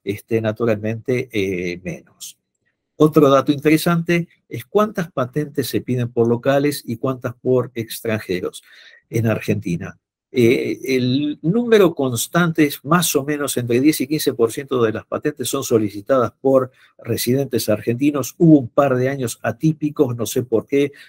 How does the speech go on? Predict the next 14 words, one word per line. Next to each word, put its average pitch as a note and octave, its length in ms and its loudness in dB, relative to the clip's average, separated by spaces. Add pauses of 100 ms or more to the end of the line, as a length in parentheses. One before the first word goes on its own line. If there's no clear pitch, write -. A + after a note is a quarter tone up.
(100)
donde A#2 300 0
llegó, A#2 500 0 (140)
superó B2+ 340 0
el A#2 80 2
veinte B2+ 300 -2
por G#2+ 240 -2
ciento B2+ 320 -2
el G2+ 60 -4
número A#2 300 0
de G2+ 80 -2
solicitantes G#2+ 760 -6
argentinos, A#2 520 -4
pero C3+ 180 2
normalmente D3+ 880 4